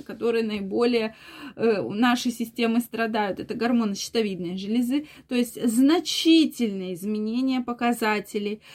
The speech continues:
На втором месте это, конечно же, завышенный кортизол, гормон стресса, завышенный пролактин и сниженный тестостерон. Тестостерон снижается ежегодно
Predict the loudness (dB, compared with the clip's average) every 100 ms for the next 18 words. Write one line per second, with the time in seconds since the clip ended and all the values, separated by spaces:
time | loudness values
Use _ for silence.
0 | -12 -2 -2 0 2 4 4 4 4 0
1 | -6 -10 -10 -6 -4 -2 -2 -6 -4 -2
2 | -2 -2 -8 -6 -6 -4 -4 0 2 2
3 | 2 -2 -2 -4 -6 0 0 2 2 2
4 | 0 2 4 6 4 2 -2 0 0 0
5 | -4 -4 -12 -14 -2 0 4 2 4 2
6 | 2 2 0 0 -4 -10 -2 0 0 -2
7 | -8 -4 6 6 6 6 8 8 6 6
8 | 4 4 4 2 2 -2 -2 -4 -6 -2
9 | 0 2 0 -4 -12 _ -20 -18 -20 _
10 | _ 0 0 2 -2 0 2 4 4 2
11 | -2 -2 4 6 6 4 2 2 4 2
12 | -2 -4 -2 -2 0 0 0 -2 -2 -2
13 | 0 2 2 2 0 -2